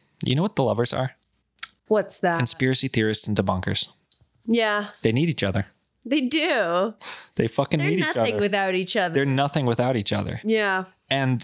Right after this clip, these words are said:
Speaker 1: they drive each other insane. They're like a codependent, fucking abusive relationship.
Speaker 2: Yes.
Speaker 1: It's, it's ridiculous.
Speaker 2: Oh, yeah.
Speaker 1: Yeah. And, um, yeah. And I think there's a,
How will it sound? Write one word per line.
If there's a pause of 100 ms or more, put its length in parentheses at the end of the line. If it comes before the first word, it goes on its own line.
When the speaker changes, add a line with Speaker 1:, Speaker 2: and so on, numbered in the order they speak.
Speaker 1:
they
drive
each
other
insane. (240)
They're
like
a
codependent, (120)
fucking
abusive
relationship.
Speaker 2:
Yes.
Speaker 1:
It's,
it's
ridiculous. (340)
Speaker 2:
Oh,
yeah. (240)
Speaker 1:
Yeah. (100)
And,
um, (480)
yeah.
And
I
think
there's
a,